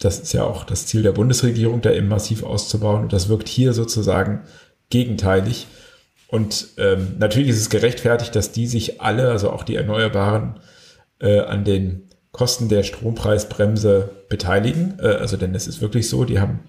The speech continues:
sehr gute Gewinne gemacht, die auch nicht so zu erwarten waren. Aber die sagen eben, "Ja, das machen wir, aber wir hätten dann gerne ein Steuermodell, weil das einfacher zu handhaben ist." Darüber hatten wir auch schon gesprochen. Und das haben sie jetzt nochmal ganz aktuell gestern in einem offenen Brief an die Bundesregierung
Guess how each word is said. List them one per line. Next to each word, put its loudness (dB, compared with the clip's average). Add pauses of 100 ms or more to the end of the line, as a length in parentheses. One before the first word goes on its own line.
(100)
sehr 4
gute 0
Gewinne 2
gemacht, -2
die -8
auch -12
nicht -6
so -4
zu 0
erwarten 0
waren. -4 (380)
Aber -4
die -2
sagen 0
eben, -4
"Ja, 2
das 0
machen 0
wir, 4
aber 2
wir 2
hätten -2
dann 0
gerne 2
ein -6
Steuermodell, 0 (500)
weil 2
das -2
einfacher 0
zu -2
handhaben -2
ist." -8
Darüber -4
hatten -6
wir -2
auch -10
schon -10
gesprochen. -6
Und -4
das -4
haben 0
sie -2
jetzt 0
nochmal 0
ganz 0
aktuell -2 (400)
gestern 2
in -2
einem -4
offenen -4
Brief -4
an 0
die -2
Bundesregierung -4